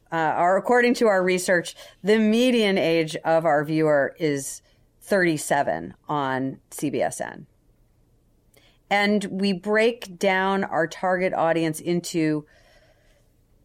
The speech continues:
two of eight news profiles that, uh, that N-, Nielsen identified for us. So they, uh, they did a survey and they found that there were eight types of news users and that two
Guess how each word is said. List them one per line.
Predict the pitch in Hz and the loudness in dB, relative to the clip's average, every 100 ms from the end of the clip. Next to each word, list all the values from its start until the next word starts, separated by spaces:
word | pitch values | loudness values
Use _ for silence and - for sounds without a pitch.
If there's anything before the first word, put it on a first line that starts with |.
| - | -10
two | - 311 311 | -2 2 4
of | 247 202 196 _ _ | 4 2 -4 _ _
eight | 190 202 220 - - - - _ _ _ _ _ _ _ _ _ _ | 0 0 0 -4 -10 -10 -12 _ _ _ _ _ _ _ _ _ _
news | 180 180 190 220 214 | -4 0 2 2 0
profiles | - 220 220 214 220 220 233 233 208 | -2 0 0 0 0 2 2 0 -2
that, | 185 175 170 - _ - | 0 2 2 -2 _ -6
uh, | 165 160 156 | -2 0 0
that | 151 170 156 - _ _ | 0 2 0 -2 _ _
N-, | 175 175 | -8 -4
Nielsen | 180 180 190 185 214 | -2 0 0 -2 -2
identified | 196 202 208 202 202 208 | 0 0 0 0 0 0
for | 208 196 | 0 0
us. | 208 214 | 0 -2
So | - 175 | -2 0
they, | 175 175 165 | 2 4 2
uh, | - | 0
they | 185 208 202 | 0 0 -2
did | 185 180 202 | -4 -2 0
a | 185 - _ _ _ _ _ | 0 -4 _ _ _ _ _
survey | - - 185 175 175 170 170 | -12 -2 0 2 4 4 2
and | 156 151 | 0 0
they | 147 151 | 0 -2
found | 151 - 160 160 156 | -4 -2 0 0 -2
that | 123 | -2
there | 165 | -2
were | 147 - | -2 -2
eight | 165 - | -4 -2
types | 180 170 - | -4 -2 -6
of | 160 | -6
news | 180 190 180 | -2 -2 -2
users | 185 180 175 165 | -4 -2 0 0
and | 165 147 | -2 -2
that | - - | -4 -8
two | - 220 214 | -4 -2 -2